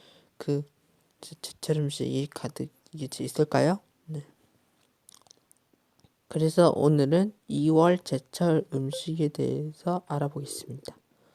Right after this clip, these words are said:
먼저 우엉은요, 네. 바람이 그렇게 째하고 너무 건조하지 않는 것에서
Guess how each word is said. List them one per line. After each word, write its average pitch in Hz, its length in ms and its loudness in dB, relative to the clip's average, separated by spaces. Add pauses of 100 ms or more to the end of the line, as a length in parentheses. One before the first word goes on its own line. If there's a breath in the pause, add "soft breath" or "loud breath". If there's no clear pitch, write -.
(1300 soft breath)
먼저 165 320 6
우엉은요, 165 880 4
네. 139 220 -8 (1200 soft breath)
바람이 185 440 6
그렇게 - 280 -12 (280)
째하고 160 320 6
너무 139 240 2
건조하지 151 640 4
않는 139 400 0
것에서 143 640 0